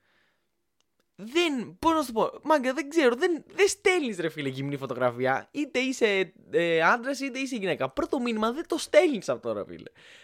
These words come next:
Να σου πει ο άλλος τι, μάγκες, εσείς που στέλνετε το καβλί σας, τι περιμένουν να σ-, τι, τι απάντηση περιμένετε; Ο Χριστός και Παναγία, τι καύλαρος είναι αυτός που θα τον καβαλήσω;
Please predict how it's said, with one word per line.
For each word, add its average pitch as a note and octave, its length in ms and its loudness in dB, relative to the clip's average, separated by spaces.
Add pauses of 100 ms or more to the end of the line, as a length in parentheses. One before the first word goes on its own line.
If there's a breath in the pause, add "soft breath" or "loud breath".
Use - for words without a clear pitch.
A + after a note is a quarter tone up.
Να G3+ 220 4
σου A3 180 -4
πει C#4 180 2
ο C#4 140 2
άλλος C4+ 260 -2
τι, - 300 -6
μάγκες, E3+ 340 0
εσείς G3 220 -6
που G3 80 -10
στέλνετε G3+ 300 -4
το F3 80 -2
καβλί E3 300 0
σας, F#2+ 260 -12 (360 soft breath)
τι D4 160 4
περιμένουν C4+ 500 2
να C4 140 2
σ-, - 120 -6
τι, B3+ 200 -2 (160)
τι D4 160 0
απάντηση A#3+ 600 2
περιμένετε; C#3 600 -4 (880)
Ο - 100 0
Χριστός D#3 400 0
και - 60 -10
Παναγία, G3+ 360 2
τι G3+ 160 -4
καύλαρος F3+ 460 4
είναι F3 80 -2
αυτός F3 180 -4
που E3 140 0
θα E3+ 80 -2
τον F3+ 120 2
καβαλήσω; G#2+ 640 0